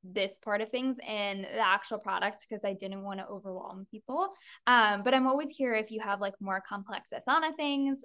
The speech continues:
or, like, Asana questions, if you Google something or, like, if their customer service does not reach out to you and respond, I'm always happy to answer anything with it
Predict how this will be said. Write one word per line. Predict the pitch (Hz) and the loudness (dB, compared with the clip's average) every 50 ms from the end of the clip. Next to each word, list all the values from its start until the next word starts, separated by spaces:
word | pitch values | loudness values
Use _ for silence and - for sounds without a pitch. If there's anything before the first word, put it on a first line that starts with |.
| - | -2
or, | 214 214 | 0 0
like, | 185 185 - _ - | 0 0 -2 _ -8
Asana | - - 302 294 294 285 | 0 2 4 4 4 2
questions, | 285 294 277 277 - 269 247 247 240 240 240 | -2 -4 -4 -4 -6 -6 -4 -4 -4 -4 -6
if | - - - | -10 -10 -8
you | 233 220 214 | -8 -8 -6
Google | 220 262 277 269 269 277 269 | -4 -4 -4 0 0 0 0
something | 269 247 247 240 240 226 220 220 214 214 190 | 2 0 -2 -2 -2 -2 -2 -2 -2 -4 -4
or, | - 202 202 190 | -2 -2 -2 -2
like, | 196 185 - - - | -2 -4 -6 -10 -12
if | _ _ | _ _
their | 208 202 | -6 -6
customer | 196 - 247 240 - 262 240 226 226 226 | -6 -6 -10 -10 -8 -6 -4 -4 -4 -6
service | - - 208 196 202 196 202 - - - _ _ _ _ _ _ _ _ | -6 -6 -4 -2 -2 -2 -4 -6 -8 -16 _ _ _ _ _ _ _ _
does | 214 208 208 | -6 -2 4
not | 247 277 294 269 | 4 4 4 4
reach | 277 269 - | 2 0 2
out | 262 247 247 - | 2 0 0 0
to | - 254 | -4 -2
you | 226 220 220 220 220 | 2 4 4 4 4
and | 214 214 233 226 208 | 4 0 -2 0 0
respond, | 220 220 220 - 220 214 208 208 208 208 202 196 - - | -2 -4 0 0 2 4 6 6 4 4 2 -2 -8 -10
I'm | 214 214 | -8 -8
always | 208 208 214 214 220 - - | -4 -4 -2 -4 -4 -6 -6
happy | 190 190 190 202 | -8 -6 -4 -4
to | 202 196 - 190 | -6 -6 -6 -6
answer | 190 185 190 - 202 196 190 185 185 - - | -8 -8 -6 -6 -6 -4 -4 -4 -4 -6 -8
anything | 190 185 185 - 190 190 185 185 | -8 -12 -12 -10 -10 -10 -8 -10
with | 190 185 - | -10 -8 -8
it | 185 185 - | -8 -8 -10